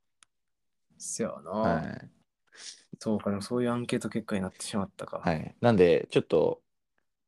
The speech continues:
Speaker 2: あの、ここで揉めた、揉めたというか、
Speaker 1: うん。
Speaker 2: 争ったことは、つ-、都度リスナーに聞いていくことにしますんで。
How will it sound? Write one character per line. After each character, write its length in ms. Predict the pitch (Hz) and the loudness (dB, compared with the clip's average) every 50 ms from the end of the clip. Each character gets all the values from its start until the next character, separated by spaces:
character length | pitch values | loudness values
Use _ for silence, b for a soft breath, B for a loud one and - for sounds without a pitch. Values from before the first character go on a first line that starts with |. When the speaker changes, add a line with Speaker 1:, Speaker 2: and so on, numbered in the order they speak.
| _ _ _ | _ _ _
Speaker 2:
あ 160 | - 101 101 | 2 4 4
の、 400 | 95 92 90 92 90 - - - - _ _ _ _ _ _ _ | 4 4 2 2 0 -2 -4 -10 -18 _ _ _ _ _ _ _
こ 120 | - 147 | 4 6
こ 100 | 151 180 | 8 8
で 80 | 151 123 | 8 6
揉 180 | 110 117 127 127 | 4 2 0 0
め 100 | 120 - | 0 0
た、 120 | - 87 - - | -2 -2 -4 -6
揉 160 | 98 107 120 | -6 -4 -2
め 100 | 120 113 | -2 -2
た 120 | - 92 - | -2 -4 -4
と 80 | 87 | -4
い 40 | 80 | -6
う 40 | - | -6
か、 320 | - - - - - - - _ _ _ _ _ _ _ _ _ _ _ _ - - | -4 -6 -6 -6 -8 -10 -16 _ _ _ _ _ _ _ _ _ _ _ _ -10 -6
Speaker 1:
う 60 | - | -2
ん。 200 | 110 107 101 98 - | 0 0 0 4 6
Speaker 2:
争 240 | 120 131 135 - 120 | 8 8 8 6 2
っ 20 | |
た 80 | - 92 | -2 -2
こ 80 | 101 | -4
と 80 | - - | -4 -6
は、 60 | - - - _ _ _ _ _ | -6 -8 -12 _ _ _ _ _
つ-、 260 | - - - - - _ | -18 -18 -16 -18 -18 _
都 140 | - - 139 | -2 2 4
度 180 | 120 120 120 113 | 8 8 8 8
リ 120 | 107 123 | 6 4
ス 120 | - - 120 | 0 0 0
ナ 80 | 113 | 0
ー 20 | 110 | 0
に 80 | 107 | 0
聞 120 | - 113 104 | 0 0 0
い 20 | |
て 80 | 110 110 | 0 0
い 20 | |
く 40 | - | 0
こ 60 | 101 | 0
と 80 | - 78 | -2 -4
に 60 | 73 | -6
し 120 | - 76 | -6 -8
ま 60 | 71 | -8
す 120 | - - 71 | -8 -8 -10
ん 80 | 73 | -10
で。 140 | - - - | -10 -12 -14